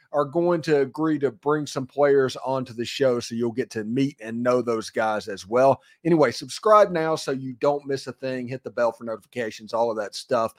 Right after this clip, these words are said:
We want to thank all that you have, all of you that have subscribed recently, and let you know that it means a ton, okay? This is the Locked On Ole Miss podcast, your daily podcast on the Ole Miss Rebels, part of the Locked On Podcast Network.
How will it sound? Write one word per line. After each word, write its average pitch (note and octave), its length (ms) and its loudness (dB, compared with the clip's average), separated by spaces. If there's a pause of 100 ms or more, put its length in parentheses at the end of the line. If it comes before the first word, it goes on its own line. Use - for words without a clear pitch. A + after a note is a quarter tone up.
(260)
We D3 120 4
want D3 140 6
to C3 60 -4
thank C#3+ 240 2
all D3+ 280 10
that D3 220 2
you D#3 160 2
have, B2+ 240 -4 (380)
all E3+ 200 4
of D#3 140 -2
you E3+ 140 -6
that C#3+ 180 0
have C#3+ 320 -2
subscribed C3+ 720 -2
recently, D#3+ 640 -4 (220)
and B2+ 100 -10
let C3+ 200 -2
you A#2+ 60 -8
know A2 120 -4
that G#2 140 -10
it G2 80 -16
means G#2 240 -12
a F2+ 60 -20
ton, F2 260 -14 (180)
okay? B2+ 300 0 (840)
This F3+ 240 6
is F3+ 160 8
the D#3+ 140 4
Locked D3 300 6
On C#3 280 2 (320)
Ole D#3 140 4
Miss D3+ 160 4
podcast, B2+ 640 2
your C#3 100 -2
daily B2+ 280 2
podcast B2+ 520 2
on A#2 120 -4
the A#2 80 -6
Ole A#2+ 100 -2
Miss A#2+ 160 -8
Rebels, C#3 340 4
part D3 220 2
of C#3 40 -2
the C3 60 -4
Locked B2+ 280 4
On B2 180 -2
Podcast B2 500 0
Network. D3 400 0